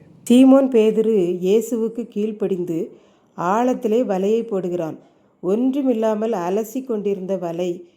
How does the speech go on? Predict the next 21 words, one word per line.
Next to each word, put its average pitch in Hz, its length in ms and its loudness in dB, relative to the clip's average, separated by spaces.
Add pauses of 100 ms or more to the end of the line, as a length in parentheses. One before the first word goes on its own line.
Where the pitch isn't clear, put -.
(300)
கிழிந்து 262 460 -2
போகத்தக்கதாக 180 1000 -6 (380)
நிறைய 214 540 -4
மீன்கள் 214 420 -2
கிடைத்தது 196 500 -6
என்று 180 260 -6
பார்க்கின்றோம். 156 520 -10 (520)
நாமும், 208 600 4 (340)
"ஐயோ, 233 520 2 (280)
நான் 196 360 -2
எவ்வளவு 196 520 -2
பிரயாசப்படுகிறேன், 202 1000 -2 (320)
என் 214 300 -2
வாழ்வில், 208 680 -2
என் 208 300 -4
குடும்பத்தில் 202 720 -4 (300)
எந்த 233 500 0
முன்னேற்றத்தையும் 214 800 -4
காணோமே" 214 680 -2
என்று 185 320 -4
கலங்கி 185 720 -6